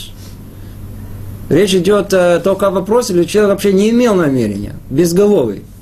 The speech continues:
Э, сделал это механически, какое-то,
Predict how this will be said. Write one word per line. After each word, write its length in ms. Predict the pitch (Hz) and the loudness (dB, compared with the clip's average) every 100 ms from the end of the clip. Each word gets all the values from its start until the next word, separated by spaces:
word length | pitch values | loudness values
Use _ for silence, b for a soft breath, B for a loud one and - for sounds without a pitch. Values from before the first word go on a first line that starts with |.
| - | -20
Э, 120 | - 95 - - - - - - - | -18 -16 -16 -16 -16 -16 -16 -16 -10
сделал 420 | 180 175 254 254 226 | -4 2 4 4 4
это 480 | 220 208 190 180 165 | 2 2 2 2 0
механически, 680 | 180 214 214 190 143 - 110 | 2 2 2 2 -2 -2 -4
какое-то, 560 | 135 180 175 170 160 | 0 2 2 2 0